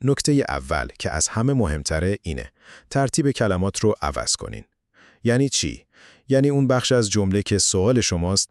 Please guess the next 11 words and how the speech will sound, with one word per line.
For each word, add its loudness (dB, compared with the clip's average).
باید 2
ساختار 0
یه 2
جملهٔ -2
خبری -4
بگیره. -10
یعنی 2
فاعل 0
میاد، 2
بعدش 2
فعل. -6